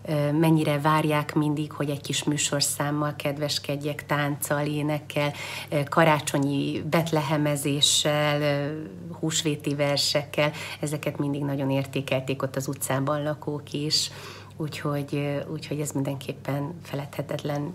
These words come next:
élmény itt számomra, és innen indult az egész. Ezek a gyökerek, ezekre büszkének kell lenni, és, ö, és nagyszerű érzés volt, hogy, hogy kertvárosban növök fel, zöld övezetben, és mégis nagyon közel van Miskolc.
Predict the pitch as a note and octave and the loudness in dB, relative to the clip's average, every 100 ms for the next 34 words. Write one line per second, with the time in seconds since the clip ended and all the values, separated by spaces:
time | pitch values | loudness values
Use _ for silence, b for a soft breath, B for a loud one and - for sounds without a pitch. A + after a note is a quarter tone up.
0 | E3+ D3+ D3 D3 C#3+ C#3 - D3 D3+ D#3+ | -6 -2 -2 0 -2 -4 -4 -2 0 0
1 | F#3 F#3 D3+ - - B B B - E3+ | 2 0 4 2 2 B B B 4 6
2 | D#3+ D#3 D3 C#3+ C3+ C#3 C3+ C#3+ C3+ D#3 | 8 6 4 2 0 0 0 -2 -4 -6
3 | D#3+ - - - D#3 D3 C#3+ D3 E3+ G3 | -4 -2 -2 -4 -4 -2 0 2 2 2
4 | F#3 F#3 E3+ C#3+ D3 - C#3 C#3+ - - | 2 0 -2 -2 -2 -2 -2 -2 -2 -2
5 | C#3 C#3 - C#3+ D3 D#3 D#3+ E3 E3 B | -2 -2 -4 -4 -2 2 4 4 2 B
6 | B B B B B B B - D#3 D3+ | B B B B B B B -4 -2 2
7 | - - D3+ D3 D3 D3+ - D#3 - D#3 | 2 4 4 2 0 -2 -6 -4 2 2
8 | D#3 C#3 D3 D3+ D3+ - D#3 D#3 - D3+ | 4 4 4 2 2 2 2 2 2 0
9 | D3 - D#3+ D#3 - D#3+ D#3+ D#3 D#3 D#3+ | 0 -2 0 0 0 0 2 2 4 2
10 | D3+ D#3 D#3 D#3 D#3 E3 E3 - F3 E3+ | 2 2 4 4 2 -2 -2 0 2 4
11 | E3 D#3 F3 F3+ F3+ F#3+ F3+ E3+ D#3+ F3 | 4 4 2 2 2 2 2 2 4 4
12 | D#3+ D#3+ F3 D#3+ D3+ D3 - C#3+ D3 C#3+ | 4 2 2 2 2 0 0 0 0 0
13 | C#3+ C#3+ C#3+ C#3 - D3+ C#3+ D#3+ | 0 0 -2 -2 -4 -2 -2 -4